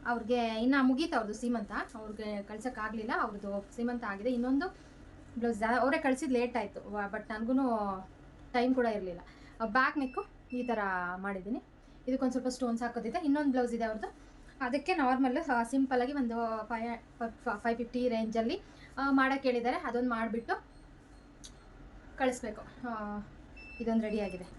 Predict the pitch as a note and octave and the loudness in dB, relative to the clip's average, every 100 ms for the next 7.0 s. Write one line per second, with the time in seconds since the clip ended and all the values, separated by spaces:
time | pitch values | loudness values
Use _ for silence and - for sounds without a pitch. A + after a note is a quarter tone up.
0 | - C4 D#4+ F#4 F4+ E4 F4 G#4+ F#4 D4+ | -2 6 8 10 8 8 8 8 8 8
1 | D4+ C#4+ C4+ F#4+ F4+ C#4 C4 E4+ F#4 F#4 | 6 4 2 6 6 8 6 6 2 0
2 | - - A#3 C#4 F#4+ F#4+ E4 E4 E4+ E4+ | -6 0 4 6 6 6 6 6 4 2
3 | E4+ D#4+ D4 G#4+ D#4+ D4+ F4 C4+ G#4+ B3 | 2 8 8 10 10 10 8 10 10 8
4 | - - - C4+ C#4 C#4 C4+ C4+ C#4+ C#4 | 2 -12 -2 4 8 8 8 4 4 4
5 | C4 A#3+ - - - - A3 A3+ A3 A3 | 6 6 4 -8 -20 -8 -2 0 0 0
6 | A3 C4 C4+ C4+ B3+ C4 A#3+ A#3 D#4 | 4 4 4 2 2 2 4 2 2